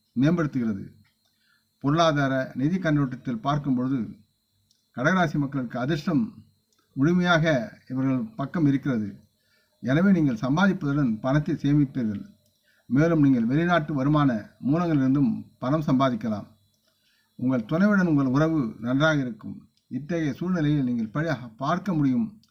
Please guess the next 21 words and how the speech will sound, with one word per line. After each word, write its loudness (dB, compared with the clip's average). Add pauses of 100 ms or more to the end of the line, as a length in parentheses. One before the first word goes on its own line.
(280)
உங்கள் -2
வாழ்க்கைத்துடன் 0 (320)
நீங்கள் -2
ஒரு -4
உயர் 2
மதிப்புகள் 0 (1300)
கொண்ட 2
ஒரு -2
தொடர்புடன் 0 (220)
மகிழ்ந்து 2
வாழ்வீர்கள். 2 (800)
இது -4
தவிர 0 (340)
உங்கள் -2
ஆரோக்கியம் 2
நன்றாக 0
இருக்கும். -8 (760)
இதனால் 0 (1500)
தாங்கள் 0
உற்சாகமாகவும் 0 (680)
மகிழ்ச்சியாகவும் 0